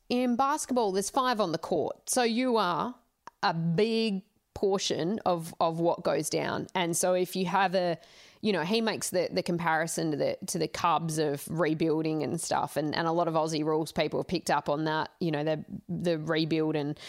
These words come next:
but it is a bit different in footy because you can have a, a Nat Fyfe, a Dustin Martin, a Marcus Bontempelli in your team. But if the rest of them are crap, you know, it's, it's one of, of twenty-two,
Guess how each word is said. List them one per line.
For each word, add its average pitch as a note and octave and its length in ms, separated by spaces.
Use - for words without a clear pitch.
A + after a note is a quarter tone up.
but G#3 100
it A3+ 100
is C#4 160
a D4+ 60
bit A3 260
different A3 340
in F3 60
footy A3+ 340
because F#3+ 360
you G#3+ 100
can A3+ 180
have A3+ 340
a, F#3+ 240
a F3 60
Nat F3 220
Fyfe, E3 380
a E3+ 60
Dustin E3 400
Martin, D#3+ 380
a D3+ 60
Marcus D#3+ 340
Bontempelli D#3+ 600
in D3 60
your D3 100
team. G#3 340
But D3+ 100
if E3+ 100
the F#3+ 100
rest A#3+ 300
of G3 80
them E3 140
are - 60
crap, - 500
you G3 180
know, C#3+ 280
it's, E3+ 300
it's F#3+ 200
one G3 220
of, D#3+ 340
of E3 280
twenty-two, D3+ 800